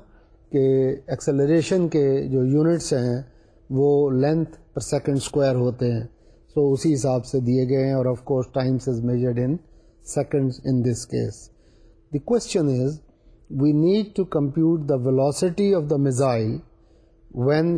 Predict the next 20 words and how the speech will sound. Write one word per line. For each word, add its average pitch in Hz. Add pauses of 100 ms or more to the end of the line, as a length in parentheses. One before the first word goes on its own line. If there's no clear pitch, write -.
(160)
t 175 (180)
is 139
equal 143 (100)
to 143 (260)
eighty 147 (120)
seconds 123 (560)
using 151
Simpson's 147 (160)
one 139 (100)
third 127
rule۔ 123 (840)
اب 143
دیکھیں 185
اس 202
میں 185
کیا 170
ہے 170 (500)
کہ 165
جو 160
ڈیٹا 156